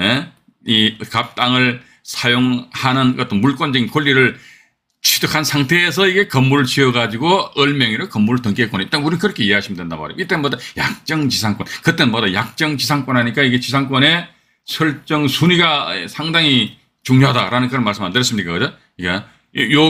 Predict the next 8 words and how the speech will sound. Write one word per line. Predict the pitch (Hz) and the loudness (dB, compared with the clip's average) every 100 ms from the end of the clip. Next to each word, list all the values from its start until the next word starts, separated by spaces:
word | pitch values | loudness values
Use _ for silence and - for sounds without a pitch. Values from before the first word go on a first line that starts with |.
| 151 | 2
요 | 151 156 | 2 2
경우 | 151 151 | 4 2
같은 | 139 127 | 2 2
경우 | 117 | 0
선순위니까 | - 156 156 185 175 135 - - - | 0 0 2 2 2 -2 -4 -12 -6
여기 | 107 123 131 | 0 2 0
건전한권보다 | 123 120 127 127 120 104 101 117 | 0 2 2 2 0 0 0 0
앞서니까 | 113 - 131 127 147 160 | -2 -2 -4 0 0 0